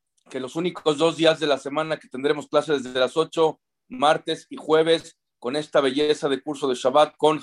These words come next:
Ham Jakhilu. Así que mañana arrancamos media hora antes y también el jueves y lo que es lunes,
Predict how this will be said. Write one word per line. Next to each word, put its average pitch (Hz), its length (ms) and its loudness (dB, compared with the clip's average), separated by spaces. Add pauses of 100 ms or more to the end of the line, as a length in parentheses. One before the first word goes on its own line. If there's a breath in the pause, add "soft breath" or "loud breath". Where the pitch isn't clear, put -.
(120)
Ham 147 160 -2
Jakhilu. 165 640 -2 (320 loud breath)
Así 131 260 -6
que 147 100 -2
mañana 143 400 2
arrancamos 139 520 0
media 143 280 4
hora 139 260 6
antes 165 440 -6
y 139 100 -14
también 143 320 0
el 135 80 -2
jueves 165 600 2
y 135 80 -10
lo - 160 -4
que 147 220 4
es 143 260 -2
lunes, 170 600 -2